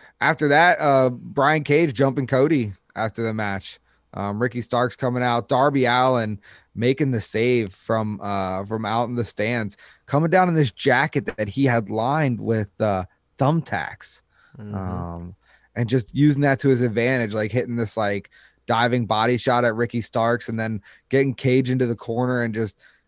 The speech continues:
Speaker 1: you know, hitting the, like, one eighty, like, splash into him with, like, all the, all the thumbtacks just driving into Cage's body. It's pretty gnarly. Um, you know, Will Hobbs coming out to,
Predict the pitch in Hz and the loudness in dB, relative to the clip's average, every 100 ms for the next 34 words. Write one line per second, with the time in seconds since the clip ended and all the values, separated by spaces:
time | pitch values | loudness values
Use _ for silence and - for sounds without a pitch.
0 | _ - 131 117 87 101 127 135 127 110 | _ -4 -2 -2 -4 -4 -4 -2 -4 -4
1 | 110 - 113 120 135 131 131 135 131 113 | -4 -8 -6 0 2 4 2 2 2 0
2 | 113 - - 120 117 113 120 131 123 123 | -2 -6 -10 -4 -2 0 -2 -4 -2 0
3 | 123 127 120 107 110 98 120 123 117 107 | 0 0 -4 -6 -8 -4 -4 -2 -4 -4
4 | 98 - _ _ - 117 127 117 - 113 | -8 -10 _ _ -8 -2 -2 -2 -4 -6
5 | 117 117 110 107 104 - 104 110 110 107 | -4 -4 -6 -8 -12 -6 -4 -4 -4 -8
6 | 107 110 107 107 98 92 98 110 104 - | -6 -6 -6 -8 -8 -8 -6 -6 -8 -8
7 | 127 127 101 107 120 98 98 _ _ _ | -6 -6 -4 -4 -4 -4 -10 _ _ _
8 | 98 95 95 92 90 90 98 113 104 117 | -12 -10 -8 -8 -10 -12 -10 -8 -4 -2
9 | 120 107 107 117 - 120 117 113 110 107 | -2 -2 -4 -4 -4 -4 -2 -4 -4 -6
10 | - 110 104 104 | -6 -6 -4 -8